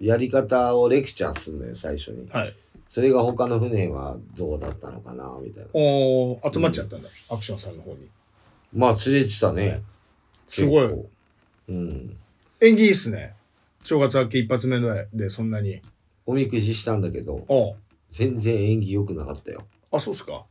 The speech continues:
Speaker 1: 吉だったんだけど。
Speaker 2: いいのよ。吉が一番いいって言うじゃないですか。
Speaker 1: 待つ人。
Speaker 2: はい。
Speaker 1: 来ない。
Speaker 2: 来ない、来ない、来ない。それはもう、
Speaker 1: お金、
Speaker 2: うん。
Speaker 1: たまらない。
Speaker 2: たまらない、それはもう。引かなくても分かる。
Speaker 1: 健康、
Speaker 2: はい。
Speaker 1: 気をつけろ。
Speaker 2: あら、健康も？
Speaker 1: うん。
Speaker 2: 唯一の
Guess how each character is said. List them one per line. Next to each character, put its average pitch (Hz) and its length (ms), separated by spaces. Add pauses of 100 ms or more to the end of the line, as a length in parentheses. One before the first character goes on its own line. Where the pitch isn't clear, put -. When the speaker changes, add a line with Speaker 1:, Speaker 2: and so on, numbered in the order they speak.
(140)
Speaker 1:
吉 - 320
だ 92 100
っ 73 80
た 73 100
ん 73 100
だ 60 80
け - 100
ど。 78 180
Speaker 2:
い - 120
い - 40
の 117 120
よ。 104 80
吉 196 240
が 165 60
一 120 200
番 165 80
い 160 40
い - 20
っ - 20
て 127 100
言 110 40
う - 20
じ 98 60
ゃ 104 40
な 101 60
い - 20
で 101 60
す - 100
か。 - 220 (800)
Speaker 1:
待 101 240
つ 98 100
人。 - 320 (140)
Speaker 2:
は 104 140
い。 104 80 (100)
Speaker 1:
来 - 160
な 82 140
い。 - 260
Speaker 2:
来 175 140
な 123 100
い、 107 60
来 110 100
な 104 100
い、 98 40
来 90 140
な 92 80
い。 104 40
そ 139 140
れ 160 60
は 160 100
も 131 220
う、 104 40
Speaker 1:
お - 20
金、 104 500
Speaker 2:
う 123 100
ん。 110 40
Speaker 1:
た 98 120
ま 92 160
ら 85 180
な 85 120
い。 - 20
Speaker 2:
た 131 100
ま 139 140
ら 139 100
な 127 140
い、 107 40
そ 104 120
れ 92 80
は 95 120
も - 200 (100)
う。 - 20
引 - 100
か 160 100
な 147 80
く - 80
て 110 80
も 92 80
分 - 60
か - 40
る。 78 240
Speaker 1:
健 110 280
康、 98 300
Speaker 2:
は 117 120
い。 - 20
Speaker 1:
気 107 80
を 104 100
つ 101 140
け 92 140
ろ。 - 220
Speaker 2:
あ 190 100
ら、 226 240
健 214 180
康 220 120
も？ 214 360 (180)
Speaker 1:
う 76 60
ん。 71 100
Speaker 2:
唯 190 300
一 143 140
の 120 400